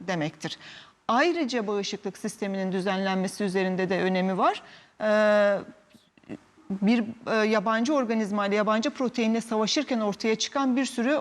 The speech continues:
o-, oksidasyon reaksiyonları var. Bunların telafi edilmesinde de oldukça önemli melatonin. Yalnız melatonin gündüz karanlığında salgılanmıyor. Bu bir yanılgı olmasın lütfen. Gece olması gerekiyor ve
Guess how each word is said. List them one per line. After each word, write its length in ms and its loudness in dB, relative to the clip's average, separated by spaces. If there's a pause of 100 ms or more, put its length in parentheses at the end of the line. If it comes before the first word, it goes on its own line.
(120)
o-, 320 0
oksidasyon 580 -2
reaksiyonları 720 -2
var. 160 2 (380)
Bunların 440 4
telafi 460 -2
edilmesinde 680 -2
de 120 0
oldukça 540 0 (240)
önemli 420 0
melatonin. 520 -2 (240)
Yalnız 220 2
melatonin 600 2
gündüz 360 2
karanlığında 640 2
salgılanmıyor. 880 0
Bu 200 -2 (100)
bir 60 2
yanılgı 460 2
olmasın 560 0
lütfen. 340 -2 (460)
Gece 340 2
olması 520 -6
gerekiyor 600 -2
ve 120 2